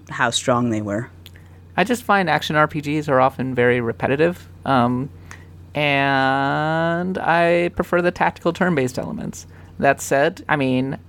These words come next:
Speaker 2: I like, you know, The Witcher Three and everything, but I guess I just have, I put that in a different part of my brain where
Speaker 1: <laughs>
Speaker 2: I'm just really enjoying the open world aspects and everything, and the, the combat kinda takes a backseat to it.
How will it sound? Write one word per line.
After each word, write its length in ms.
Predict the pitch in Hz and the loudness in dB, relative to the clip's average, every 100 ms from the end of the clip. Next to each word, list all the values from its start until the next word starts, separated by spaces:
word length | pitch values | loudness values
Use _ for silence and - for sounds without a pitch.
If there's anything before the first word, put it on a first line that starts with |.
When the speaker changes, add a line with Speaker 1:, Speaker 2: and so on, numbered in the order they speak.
| - | -4
Speaker 2:
I 200 | 143 135 | 0 2
like, 360 | 135 135 135 - - - | 2 2 0 -6 -20 -8
you 100 | 175 | 0
know, 120 | 156 131 | 2 2
The 100 | 131 | 2
Witcher 220 | 131 131 | 2 0
Three 300 | - 139 151 | 0 0 2
and 80 | 160 | 2
everything, 400 | 170 185 196 185 | 2 2 2 2
but 200 | 139 120 | 2 2
I 160 | 123 - - | 2 -2 -4
guess 220 | 127 127 | 0 2
I 100 | 131 | 0
just 420 | 135 127 - - - - - - - - | 2 0 -2 -12 -20 -20 -20 -20 -20 -6
have, 480 | 143 139 135 - - | 0 2 2 -2 -2
I 80 | 156 | -2
put 200 | - - | 0 0
that 160 | 160 | 2
in 100 | 151 | 2
a 80 | 131 | 0
different 360 | 127 127 135 - - - | 0 0 -2 -4 -14 -6
part 240 | - 135 | 0 2
of 60 | 139 | 2
my 120 | 123 | 0
brain 520 | - 98 113 156 190 - - - - - | 0 0 0 2 0 -2 -18 -20 -20 -6
where 280 | 143 131 123 | 2 4 4
Speaker 1:
<laughs> 300 | 123 - 139 | 4 4 4
Speaker 2:
I'm 200 | 143 143 | 2 2
just 200 | 147 - | 0 2
really 240 | 139 143 | 2 2
enjoying 460 | 135 131 127 127 135 | 0 2 2 2 0
the 280 | 131 131 127 - | 0 0 0 2
open 320 | 131 - 120 | 2 2 2
world 280 | 120 127 135 | 4 4 4
aspects 440 | 131 - 143 - | 0 0 -2 -2
and 80 | 147 | -2
everything, 500 | 151 156 156 156 160 - - - - | -2 0 -2 -2 -4 -10 -20 -20 -6
and 580 | 143 131 127 123 127 - - | 0 4 4 4 0 -6 -8
the, 200 | - - | -6 -6
the 140 | - 127 | -4 -4
combat 560 | - 139 135 120 - | 0 0 2 0 0
kinda 260 | - 131 120 - | 0 2 0 -4
takes 320 | - 139 - | -4 -4 -4
a 180 | - 123 | -2 -2
backseat 500 | - 110 123 - 160 | 0 0 0 -2 -4
to 120 | 160 | 0
it. 160 | 170 | 0